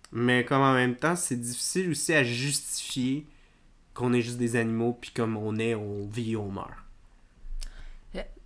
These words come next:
Speaker 2: OK, je vais te poser une question par rapport
Speaker 1: Fait que c'est pour ça que, comme, genre, l'expérience que j'ai vécue, c'est comme
Speaker 2: Ben,
Speaker 1: hyper
Speaker 2: ça peut
Speaker 1: sens-, c'est hyper sensoriel, là, dans le
Speaker 2: Christ,
Speaker 1: sens que
Speaker 2: mais
Speaker 1: c'est
Speaker 2: hein.
Speaker 1: comme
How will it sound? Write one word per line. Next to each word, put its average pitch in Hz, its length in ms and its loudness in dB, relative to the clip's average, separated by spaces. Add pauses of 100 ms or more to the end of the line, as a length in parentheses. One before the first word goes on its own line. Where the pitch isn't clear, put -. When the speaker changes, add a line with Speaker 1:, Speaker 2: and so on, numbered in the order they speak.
Speaker 2:
OK, 190 140 2 (280)
je 156 100 -4
vais 202 100 2
te 202 60 -6
poser 202 240 2
une 233 80 8
question 233 420 4
par 196 180 6
rapport 202 320 6
Speaker 1:
Fait 175 120 12
que 160 60 6
c'est - 80 -2
pour 165 120 4
ça 214 180 10
que, 214 140 10
comme, 151 260 10
genre, 139 240 12
l'expérience 135 640 8
que 151 120 6
j'ai 135 160 4
vécue, 123 400 2
c'est 120 180 6
comme 117 200 4
Speaker 2:
Ben, 220 140 10
Speaker 1:
hyper 139 260 12
Speaker 2:
ça - 80 8
peut 151 60 12
Speaker 1:
sens-, 143 240 6
c'est - 200 6
hyper 131 300 8
sensoriel, 123 580 2
là, 202 140 0
dans 120 140 4
le 113 60 4
Speaker 2:
Christ, 135 160 4
Speaker 1:
sens 135 100 4
que - 40 0
Speaker 2:
mais 147 100 4
Speaker 1:
c'est 127 120 2
Speaker 2:
hein. 214 160 6
Speaker 1:
comme 117 180 2